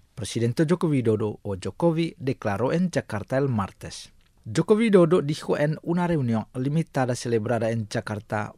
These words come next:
para discutir la formación de una comisión de desarrollo económico Sharia que el perspectivo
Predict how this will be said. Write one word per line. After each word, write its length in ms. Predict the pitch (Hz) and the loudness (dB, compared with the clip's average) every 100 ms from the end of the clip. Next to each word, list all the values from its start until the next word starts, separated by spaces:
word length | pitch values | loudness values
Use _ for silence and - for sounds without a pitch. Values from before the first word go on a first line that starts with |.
| - | -18
para 220 | - 101 101 | -8 -6 -6
discutir 560 | 101 - 104 - 120 | -8 -10 -10 -4 -2
la 180 | 113 113 | 0 -4
formación 600 | - 135 127 117 - 127 | -2 -4 -2 -4 -6 -4
de 60 | 110 | -4
una 240 | 120 123 | -4 -8
comisión 500 | 107 113 110 - 107 | -6 -4 -4 -4 -4
de 80 | 101 | -4
desarrollo 400 | 101 - 104 101 | -6 -6 -4 -4
económico 560 | 98 104 104 101 - 95 | -4 -4 -2 -4 -6 -8
Sharia 600 | - 107 131 117 151 - - - - - | -4 0 0 0 -2 -8 -20 -20 -20 -12
que 120 | - | -2
el 140 | 120 131 | -2 -2
perspectivo 880 | - 160 - 196 190 175 147 160 | -2 -4 -2 -6 -4 -2 0 0